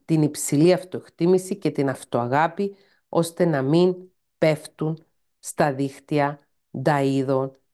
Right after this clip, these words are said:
οι οποίοι να τους εξασκούν bullying.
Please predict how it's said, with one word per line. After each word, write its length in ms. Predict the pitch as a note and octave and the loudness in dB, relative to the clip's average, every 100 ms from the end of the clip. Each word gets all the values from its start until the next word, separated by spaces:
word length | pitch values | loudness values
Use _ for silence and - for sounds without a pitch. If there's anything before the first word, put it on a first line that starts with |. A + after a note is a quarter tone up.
| - | 0
οι 140 | D#3+ | 2
οποίοι 360 | C#3+ C3+ C#3 C#3 | 2 0 0 2
να 140 | C#3+ | 2
τους 180 | C#3 C3+ | -2 -6
εξασκούν 640 | C3+ - B2+ - - B2 B2 _ _ - B2+ | -8 -8 -10 -8 -6 -6 -8 _ _ -6 0
bullying. 380 | C3+ A#2 G#2+ | 0 0 -6